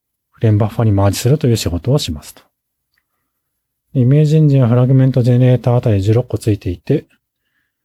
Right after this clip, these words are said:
ここのイメージエンジンはエシック一つと五百十二キロバイトのメモリを持っています。で、ブスと色を持ってますと。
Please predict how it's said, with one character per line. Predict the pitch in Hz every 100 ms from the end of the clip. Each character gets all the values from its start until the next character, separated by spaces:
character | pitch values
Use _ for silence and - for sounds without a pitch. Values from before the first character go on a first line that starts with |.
| _ _ _
こ | -
こ | -
の | 123 123
イ | 156
メ | 120 113
ー |
ジ | 104
エ |
ン | 101
ジ | 98
ン | 135
は | 117
エ | 107
シ | -
ッ |
ク | -
一 | - 101
つ | -
と | - 156
五 | 139
百 | 101 101 104
十 | 110 98
二 | 92 101 185
キ | -
ロ | -
バ | 90 92
イ |
ト | 85
の | 143
メ | 127
モ | 90 85
リ | 90
を | 131
持 | 104
っ |
て | 80 98
い |
ま | 85
す。 | - _ _ _ _ _ _ _
で、 | 107 101
ブ | 110
ス | -
と | 113
色 | 127
を | 135
持 | 82
っ |
て | -
ま | 104
す | -
と。 | -